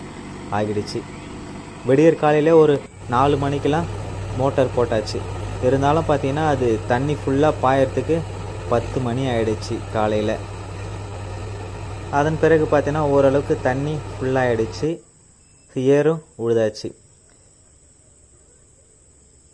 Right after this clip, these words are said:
எப்பொழுதுமே இந்த தண்ணீர் பாய்ச்சின உடனே பார்த்தீங்கன்னா பூச்சிகள்லாம் மேல வரும். So அதை சாப்பிட்றதுக்காக பார்த்தீங்கன்னா இந்த பறவைகள் வந்துரும். அதிகமா பார்த்தீங்கன்னா இந்த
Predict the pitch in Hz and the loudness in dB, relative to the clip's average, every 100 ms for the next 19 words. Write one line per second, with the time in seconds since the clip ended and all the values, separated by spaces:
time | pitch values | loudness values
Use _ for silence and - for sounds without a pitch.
0 | _ - 139 147 185 180 175 190 180 151 | _ -2 0 4 4 6 4 0 0 2
1 | 139 131 120 - 139 160 180 165 139 139 | 4 6 4 2 0 2 -2 0 -2 -2
2 | 135 127 127 143 139 120 117 110 131 147 | -4 -6 -4 -4 -2 -2 -2 -4 -4 -6
3 | - 151 147 139 120 127 120 120 120 113 | -6 -4 -2 0 0 -2 -2 0 0 2
4 | 107 110 151 - _ _ _ - 131 123 | 0 -2 -6 -14 _ _ _ -6 0 2
5 | 123 123 - 135 143 143 127 123 120 123 | 2 0 2 2 2 0 0 2 2 2
6 | 127 113 113 113 135 127 120 - 113 123 | 0 -2 -4 -6 -4 -2 -2 2 2 4
7 | 120 113 113 101 101 101 - _ _ - | 4 2 0 -2 -4 -6 -8 _ _ -20
8 | _ _ - 120 139 170 170 180 165 139 | _ _ -4 -2 0 0 2 2 2 0
9 | 139 139 180 165 - 127 | 0 -2 -4 -6 -10 -4